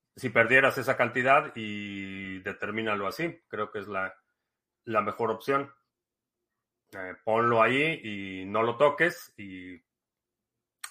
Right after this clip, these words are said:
si estás en lo correcto, vas a obtener buenas ganancias y si no, va a ser una cantidad que no te quita el sueño. Eh, esa es la, la recomendación que te haría.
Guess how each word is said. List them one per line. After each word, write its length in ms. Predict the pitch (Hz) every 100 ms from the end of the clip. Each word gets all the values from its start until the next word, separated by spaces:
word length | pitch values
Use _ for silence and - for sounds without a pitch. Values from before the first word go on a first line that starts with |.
| -
si 160 | -
estás 340 | 98 - 120 117
en 100 | 107
lo 140 | 98
correcto, 720 | 110 127 160 - 160 170 - _ -
vas 240 | 101 -
a 40 |
obtener 300 | 113 104 101 104
buenas 260 | 104 110
ganancias 540 | 139 156 156 170 160 -
y 80 | 98
si 160 | 107
no, 340 | 107 113 - _ _ _ _ _ _ 101
va 60 | 117
a 60 |
ser 160 | 117 110
una 180 | 110 104
cantidad 400 | 98 104 104 -
que 80 |
no 200 | 101 101
te 120 | - -
quita 240 | 101 98
el 80 | 92
sueño. 360 | 117 117 104 - _ _ _ _ _ _ _ _ _ _ _
Eh, 560 | 113 104 101 98 95 95 - _ _ _ _ _ _ _ _ _ _ _ _ _ _ _
esa 240 | 110 104 107
es 60 |
la, 440 | 104 92 90 87 90 _ -
la 180 | 104
recomendación 680 | 104 104 104 101 98 - 107
que 100 | 104
te 100 | 98
haría. 280 | 110 147